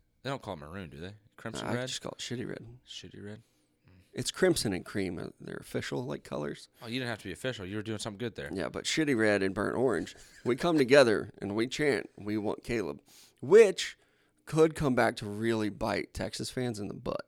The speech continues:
Speaker 2: 'Cause this kid does come in and <laughs> he's very good, then, whoops, my bad.
Speaker 1: <laughs> Yeah.
Speaker 2: But I, I think that that's just a, a strategy I'm trying to get going, like I did with Jump Around last week.
Speaker 1: Yep.
Speaker 2: This week,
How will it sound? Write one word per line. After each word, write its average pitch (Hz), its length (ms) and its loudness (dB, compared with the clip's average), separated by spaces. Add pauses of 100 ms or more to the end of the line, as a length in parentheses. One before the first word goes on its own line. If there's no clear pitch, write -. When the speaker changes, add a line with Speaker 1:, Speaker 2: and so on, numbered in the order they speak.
(480)
Speaker 2:
'Cause 131 200 4
this 165 180 2
kid 143 240 2
does 120 180 4
come 104 220 -2
in 104 160 2
and 117 100 2
<laughs> - 0 -
he's 131 200 4
very 147 320 -2
good, - 400 -2 (640)
then, 123 300 2 (120)
whoops, - 340 -2
my 120 240 2
bad. 127 320 4
Speaker 1:
<laughs> 226 640 8
Yeah. - 320 4 (260)
Speaker 2:
But 151 120 8
I, 165 420 10
I 127 200 6
think 120 400 2
that 117 80 0
that's 107 260 2
just - 240 -6
a, 113 240 4
a 113 60 2
strategy 120 580 6
I'm 113 140 4
trying 113 220 2
to 110 60 -4
get 107 200 -4
going, 110 400 0
like 113 260 0
I 117 80 2
did 110 200 0
with 113 160 -2
Jump 110 260 0
Around 117 340 2
last 175 340 6
week. 98 240 -2
Speaker 1:
Yep. 92 220 2 (480)
Speaker 2:
This 117 300 0
week, 147 260 0